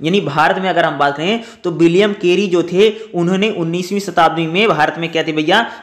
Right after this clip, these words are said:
बागवानी की स्थापना की। परंतु अंग्रेजों के समय भारत में आने से पहले मुगल शासक बागवानी कृषि करवाते थे।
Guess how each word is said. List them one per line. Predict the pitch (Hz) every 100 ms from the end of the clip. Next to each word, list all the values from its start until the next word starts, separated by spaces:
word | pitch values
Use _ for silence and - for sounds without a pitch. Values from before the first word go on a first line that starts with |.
| 139
बागवानी | 151 165 160 165 180
की | 196 226
स्थापना | 160 156 143 151
की। | 151 147 - - 170
परंतु | 185 190 240
अंग्रेजों | 180 175 190 190 214
के | 190
समय | - 185 190
भारत | 147 156 180 - 147
में | 175
आने | 147 156 180
से | 180 180
पहले | 170 156 160 135 - -
मुगल | 151 185 220
शासक | 185 165 190
बागवानी | 170 156 151 156 190
कृषि | 185 143 185
करवाते | 175 143 127 135
थे। | 131 117 110 _